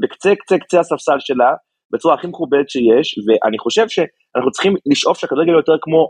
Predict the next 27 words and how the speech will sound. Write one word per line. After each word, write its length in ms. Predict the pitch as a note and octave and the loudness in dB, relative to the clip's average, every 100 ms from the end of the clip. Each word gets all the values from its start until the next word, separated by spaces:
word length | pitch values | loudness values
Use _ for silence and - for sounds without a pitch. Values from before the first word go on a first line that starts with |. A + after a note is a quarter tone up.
| - | -2
הטק-, 440 | A#2 - D#3 E3 - | -4 -2 -2 -2 -2
טקס 260 | E3 F3+ C#3 | -4 -4 -4
פרידה 220 | C3+ D#3 | 0 0
לאשכנזי, 720 | C#3 B2+ - D#3 A#3 F#3 G3+ G3 _ _ - | 2 -2 -2 -2 -2 0 -2 -2 _ _ -6
מאשר 280 | A#2+ - C3 A2+ | -4 2 2 2
איך 120 | C#3+ | 0
שקריאף 480 | E3 C3 - C#3 C3+ | 0 0 2 2 2
דיבר 200 | A#2 A#2+ | 2 2
אתמול 240 | A#2+ A#2+ A2 | 2 0 0
ב-, 440 | G#2+ G2 F#2+ F#2 - - | 0 0 0 -2 -4 -6
אה, 340 | F2+ F2 E2+ E2 E2+ _ F#2 | -4 -4 -6 -10 -16 _ -2
ב-, 420 | F2+ E2 D#2 - | -2 -2 -6 -4
ברעיון 340 | F2+ E2 F2+ | -2 0 -4
שלו, 340 | F#2+ B2+ F3 - _ _ | 0 0 0 -6 _ _
אז 100 | - | -12
זה 160 | F2+ G#2 | 0 0
אחד. 260 | G#2 G#2+ E3 - - _ | 2 -2 -4 -8 -20 _
והדבר 240 | G#2 G#2+ D#3 | -2 2 0
השני 240 | F3 G3+ | 0 0
שאני 140 | A3 G3 | 2 2
אדבר 240 | C#3+ A#2+ | 4 4
עליו, 240 | A#2 A#2+ C3 | 2 0 -2
זה 120 | A2 | -4
שיש 260 | - E3+ - | 0 0 0
תופעה 280 | - C3 | -2 0
מאוד 260 | D#3+ A#2+ D#3+ | 2 2 2
מכוערת, 600 | E3+ - - C3+ A#2+ G2 | 0 0 4 4 4 0